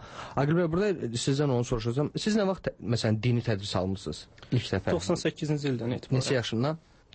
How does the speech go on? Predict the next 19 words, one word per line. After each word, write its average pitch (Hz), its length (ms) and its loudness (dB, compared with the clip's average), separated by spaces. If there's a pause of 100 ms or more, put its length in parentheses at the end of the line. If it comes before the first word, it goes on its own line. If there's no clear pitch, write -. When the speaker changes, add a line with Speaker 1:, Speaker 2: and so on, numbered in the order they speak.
(120)
Speaker 2:
On 139 240 0
altı 131 260 -2
yaşında. 139 200 -2
Speaker 1:
On 131 40 4
altı 123 240 0
yaşından. 98 320 0 (320)
On 180 120 4
altı 196 240 0
yaşına 165 420 0
kimi 143 240 0
olan 127 340 2
təsəvvürlərinizlə, 120 880 0
on 120 140 2
altı 131 180 0
yaşından 131 340 0
sonra, 117 300 0
din 123 160 2
tədrisi 127 320 -2
alandan 120 260 2